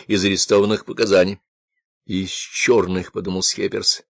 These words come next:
«которые затем умирают при загадочных обстоятельствах». «Лучше всего будет, если допросом займусь я», — сказал он.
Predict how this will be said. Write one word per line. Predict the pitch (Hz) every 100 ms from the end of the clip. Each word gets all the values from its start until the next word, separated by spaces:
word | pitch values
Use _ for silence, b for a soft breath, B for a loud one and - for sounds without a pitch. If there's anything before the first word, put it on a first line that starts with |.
| _ _ _ _
«которые | - 92
затем | 95 - 101
умирают | 101 101 98 104 101
при | 113
загадочных | 92 101 101 - - 98
обстоятельствах». | 95 - 95 101 - - - _ b b b b b b b b
«Лучше | - 110 131 - 135 135
всего | - - 127 131
будет, | 123 135 127
если | 127 -
допросом | 117 110 117 120 120
займусь | 107 113 120 120 -
я», — | 98 107 98
сказал | - 110 92 95
он. | 101